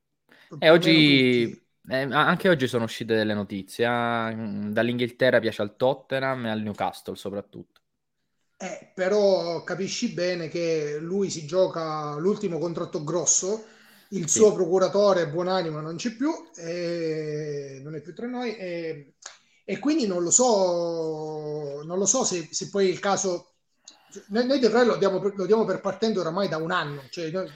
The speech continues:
Speaker 2: già stiamo facendo il conto, De Vrij l'anno prossimo non ci sarà più e dovremmo incassarne venti, venticinque, quindi se tu prendi
Speaker 1: Di meno,
Speaker 2: ottanta da
Speaker 1: secondo
Speaker 2: Lautaro,
Speaker 1: me, secondo me anche di meno.
Speaker 2: Neanche
Speaker 1: Per, per
Speaker 2: venti?
Speaker 1: l'anno di con-,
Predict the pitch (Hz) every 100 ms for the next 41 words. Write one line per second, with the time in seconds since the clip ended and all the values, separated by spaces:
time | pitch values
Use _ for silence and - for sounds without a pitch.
0 | 143 208 208 196 185 226 190 - 214 175
1 | 175 160 208 226 175 196 214 160 165 208
2 | 180 185 - 147 - _ _ _ _ _
3 | _ 220 226 - 175 165 202 190 185 185
4 | - 233 170 170 156 185 160 165 160 156
5 | 151 160 131 135 - 220 170 156 185 247
6 | 240 208 131 135 127 117 120 214 208 202
7 | 190 - - 120 120 117 110 107 - _
8 | _ _ _ _ _ - 107 113 117 110
9 | 110 107 101 95 98 - - _ - -
10 | - - _ 196 190 220 214 220 135 147
11 | 147 147 139 135